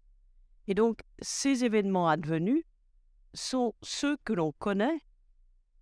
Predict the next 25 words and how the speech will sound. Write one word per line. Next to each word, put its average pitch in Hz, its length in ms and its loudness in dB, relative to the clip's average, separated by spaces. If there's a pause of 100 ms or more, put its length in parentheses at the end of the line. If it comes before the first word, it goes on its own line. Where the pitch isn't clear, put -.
en 208 160 2
oubliant 233 560 4
précisément 214 640 0
ce 202 140 -6
dont 196 360 -2
nous 185 200 0
allons 156 220 2
parler, 160 480 -2 (540)
c'est-à-dire 214 680 0 (440)
de 160 160 0
ce - 120 -4
qui - 140 -2
a 214 80 2
été 180 240 -2
possible, 294 720 0 (1040)
mais 190 140 0
qui - 180 -2
a 214 80 4
été 262 420 -2 (400)
oublié. 180 480 2 (1040)
Deuxième 226 580 0
point 214 360 0
qui - 140 -6
me 151 140 0
semble 147 460 -2